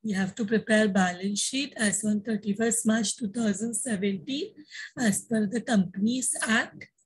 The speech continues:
So trial balance as on thirty-first March two thousand seventeen.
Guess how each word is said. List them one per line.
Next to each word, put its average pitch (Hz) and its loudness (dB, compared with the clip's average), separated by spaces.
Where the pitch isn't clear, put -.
So 247 -2
trial 208 2
balance 226 0
as 208 0
on 208 2
thirty-first 214 -2
March 247 -6
two 208 -12
thousand 190 -6
seventeen. 202 -2